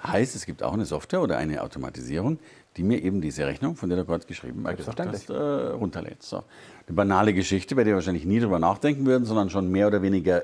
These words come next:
Speaker 1: selbstverständlich und dennoch wütend, äh,
Speaker 2: <laughs>
Speaker 1: dieses, weil du hast ja wieder irgendein blödes Passwort
Speaker 2: Genau,
Speaker 1: vergessen
Speaker 2: dann ist das
Speaker 1: und, äh,
Speaker 2: Passwort weg und das weg
Speaker 1: ja,
Speaker 2: und
Speaker 1: also eine,
Speaker 2: herrlich,
Speaker 1: eine
Speaker 2: ja.
Speaker 1: halbe Stunde.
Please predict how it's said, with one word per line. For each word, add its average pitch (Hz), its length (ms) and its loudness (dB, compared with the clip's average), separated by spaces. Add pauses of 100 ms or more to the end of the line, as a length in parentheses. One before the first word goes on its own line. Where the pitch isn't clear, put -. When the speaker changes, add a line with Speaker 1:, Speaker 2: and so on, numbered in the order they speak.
Speaker 1:
selbstverständlich 117 1200 2
und 95 140 -2
dennoch 107 320 2
wütend, 101 560 -2 (420)
äh, 107 320 6 (160)
Speaker 2:
<laughs> 185 140 0
Speaker 1:
dieses, 147 360 0
weil 95 120 2
du 92 100 -2
hast 85 120 -8
ja 98 100 -4
wieder 90 100 -4
irgendein 90 280 -4
blödes 95 440 -4 (100)
Passwort - 420 -8
Speaker 2:
Genau, 107 320 4
Speaker 1:
vergessen 101 180 -2
Speaker 2:
dann 107 80 -6
ist - 80 -6
das 92 100 -2
Speaker 1:
und, 85 60 -6
äh, - 20 -10
Speaker 2:
Passwort 107 540 2
weg 104 280 0
und 98 280 -4
das 104 280 -2
weg 101 280 0
Speaker 1:
ja, 62 80 -14
Speaker 2:
und 98 160 -6
Speaker 1:
also 85 160 -10
eine, 82 160 -8
Speaker 2:
herrlich, 95 460 -8
Speaker 1:
eine 87 100 -8
Speaker 2:
ja. - 60 -6
Speaker 1:
halbe 101 220 -2
Stunde. 101 360 -4